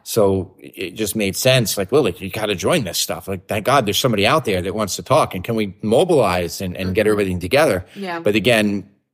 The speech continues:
Speaker 1: the questions that were being asked were kinda getting crickets from the West End libraries.
Speaker 2: Mm.
Speaker 1: So it just made sense for the East End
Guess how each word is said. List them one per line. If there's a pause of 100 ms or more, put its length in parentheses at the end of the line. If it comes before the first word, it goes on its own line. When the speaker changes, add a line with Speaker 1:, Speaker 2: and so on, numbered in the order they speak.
(300)
Speaker 1:
the
questions
that
were
being
asked (120)
were
kinda
getting
crickets
from
the
West
End
libraries.
Speaker 2:
Mm. (200)
Speaker 1:
So (760)
it
just
made
sense
for
the
East
End